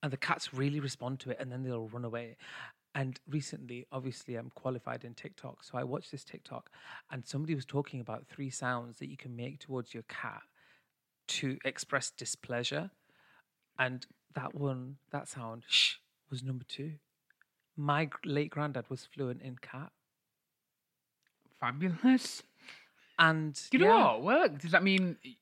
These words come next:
Speaker 2: you've had any of that passed down to you?
Speaker 1: No.
Speaker 2: Oh, are you sure?
Speaker 1: No.
Speaker 2: Do you ever try to communicate with cats?
Speaker 1: I did once. I went, "Meow," and then the cat looked at me lovingly and started coming towards me, and I got scared.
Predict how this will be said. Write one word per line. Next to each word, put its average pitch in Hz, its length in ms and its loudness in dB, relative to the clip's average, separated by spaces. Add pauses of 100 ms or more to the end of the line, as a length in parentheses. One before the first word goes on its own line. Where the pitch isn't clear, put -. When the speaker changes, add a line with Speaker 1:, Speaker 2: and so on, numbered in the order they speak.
(100)
Speaker 2:
you've 156 380 2
had 143 400 6
any 127 540 4
of 117 140 -2
that 120 260 2
passed - 240 -8
down 120 180 2
to 123 100 -6
you? 120 240 -2 (720)
Speaker 1:
No. 131 260 0 (420)
Speaker 2:
Oh, 123 100 0
are 113 160 2
you 120 60 2
sure? 110 320 4 (1080)
Speaker 1:
No. 127 380 -4 (120)
Speaker 2:
Do 135 80 0
you 127 100 6
ever 127 140 4
try 127 160 0
to 123 80 -6
communicate 147 420 -4
with - 120 -16
cats? - 240 -12 (340)
Speaker 1:
I 151 120 2
did 135 260 2
once. 123 260 -2
I 131 60 2
went, 131 200 4
"Meow," 226 640 8
and 151 140 2
then 135 120 0
the 120 60 -8
cat - 320 -2
looked 156 240 -2
at 151 60 -6
me 139 140 -4
lovingly 127 380 -4
and 123 100 -8
started 139 180 -6
coming 135 180 -6
towards 123 300 -8
me, 120 60 -12
and 120 80 -12
I - 20 -16
got 120 140 -16
scared. 123 320 -18